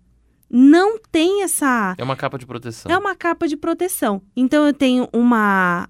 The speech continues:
Speaker 1: uma substância que ela é chamada de queratina. A queratina,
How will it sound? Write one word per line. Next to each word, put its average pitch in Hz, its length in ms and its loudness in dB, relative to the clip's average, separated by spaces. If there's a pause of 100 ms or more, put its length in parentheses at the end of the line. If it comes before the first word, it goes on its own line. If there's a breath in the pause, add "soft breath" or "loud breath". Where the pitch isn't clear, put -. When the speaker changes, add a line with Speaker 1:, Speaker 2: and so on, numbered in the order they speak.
Speaker 1:
uma 214 180 0
substância 240 640 -4
que 220 80 -10
ela 233 100 -2
é - 20 -6
chamada 240 360 -6
de 233 120 -8
queratina. 233 920 -8 (560 soft breath)
A 208 140 -4
queratina, 285 760 0